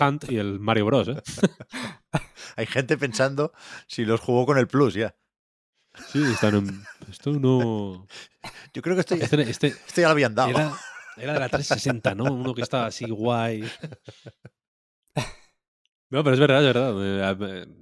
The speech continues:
Speaker 1: hubo una preguntita del Preguntitas que no leímos que hablaba de, de, de que se, a-, se, se hablaba muy bien, se aplaudía mucho, se celebraban algunos juegos.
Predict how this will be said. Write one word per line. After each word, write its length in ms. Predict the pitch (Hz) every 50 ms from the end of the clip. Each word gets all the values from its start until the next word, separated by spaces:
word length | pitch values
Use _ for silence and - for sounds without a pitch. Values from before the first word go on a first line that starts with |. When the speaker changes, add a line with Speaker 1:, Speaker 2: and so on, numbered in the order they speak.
| - - _ _ _
Speaker 1:
hubo 380 | - - - - 104 107 117
una 140 | 131 135 131
preguntita 500 | 127 - 120 120 113 104 123 120 - 123
del 120 | 117 110
Preguntitas 540 | - 120 110 107 101 95 120 110 123 110 -
que 100 | - 113
no 200 | 104 107 110 113
leímos 580 | 110 107 104 107 117 123 139 147 156 151 - _ _ _ _ - _ _ _ _ _ _ _
que 340 | _ - 107 104 101 98 98
hablaba 360 | 98 98 98 98 101 107 113
de, 800 | 113 113 107 104 101 98 95 92 92 92 90 90 87 87 90 - _ _ _ _ _ _ _ _ - - _ _ _ _ _ _ _ _ _
de, 240 | 104 101 101 98 92
de 100 | 92 92
que 80 | 95 92
se, 180 | - 104 98 95 95 92 90 85 87 85 85 82 - _ _ _ _ _ _ _ _ _ _ _ _ - - - - -
a-, 260 | - 98 107 - - -
se, 140 | - 104
se 300 | - - 107 95 - -
hablaba 340 | 101 95 98 101 104 110 113
muy 200 | 110 110 107 101
bien, 520 | 104 110 113 110 110 110 107 101 98 95 85
se 300 | - 76 92 - - 98
aplaudía 440 | - 101 95 95 90 107 110 110
mucho, 300 | 104 104 113 113 - 110
se 80 | 101 95
celebraban 480 | - 107 101 98 95 101 104 110 113 110
algunos 340 | 107 98 104 107 107 -
juegos. 840 | - - - 113 113 104 104 107 104 104 101 101 104 104 - - -